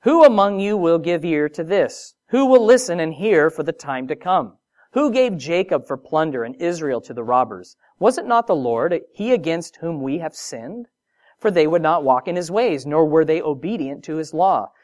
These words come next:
Therefore he has poured on him the fury of his anger and the strength of battle. It has set him on fire all around, yet he did not know. It burned him, yet he did not take it to heart.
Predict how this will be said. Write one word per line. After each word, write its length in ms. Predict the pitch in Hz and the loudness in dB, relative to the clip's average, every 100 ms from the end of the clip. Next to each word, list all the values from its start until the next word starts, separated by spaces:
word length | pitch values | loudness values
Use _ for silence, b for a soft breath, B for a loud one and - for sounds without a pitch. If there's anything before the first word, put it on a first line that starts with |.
| _ | _
Therefore 400 | 156 202 208 226 | 0 2 6 6
he 100 | 226 | 6
has 140 | 220 - | 2 0
poured 420 | - 202 269 277 | 2 8 8 8
on 160 | 269 | 2
him 320 | 240 214 190 190 | 0 -4 -2 -2
the 80 | |
fury 460 | 170 - 180 196 202 | -6 -2 2 2 2
of 100 | 196 | 0
his 140 | 190 | -2
anger 320 | 175 180 147 143 | -4 -4 -2 -2
and 180 | 156 | -2
the 60 | 147 | -6
strength 480 | - - 175 208 208 | -8 -4 -2 -2 -6
of 160 | 160 | -6
battle. 400 | 139 156 147 127 b b b b | 0 2 2 0 b b b b
It 140 | 170 | 2
has 140 | 165 147 | 2 2
set 280 | - 202 202 | 0 0 2
him 120 | 214 | 4
on 160 | 185 | 2
fire 440 | 170 - 175 170 180 | 2 4 4 4 4
all 220 | 170 208 | 4 4
around, 400 | 214 214 160 127 | 4 2 0 -2
yet 140 | 131 | -6
he 140 | 131 147 | -6 -6
did 140 | 151 | -6
not 320 | 147 147 165 | -4 -4 -4
know. 360 | 175 247 226 123 b b - | -6 -2 -2 -2 b b -2
It 300 | 214 131 135 | -2 0 4
burned 320 | 226 403 302 | 4 4 -2
him, 300 | 131 - - _ _ _ _ - | -6 -14 -20 _ _ _ _ -10
yet 160 | 131 | -10
he 100 | 135 | -8
did 160 | 131 127 | -12 -10
not 300 | 127 113 - | -10 -12 -14
take 240 | - 107 | -18 -18
it 120 | - - | -18 -16
to 120 | 110 | -12
heart. 280 | 101 90 | -10 -12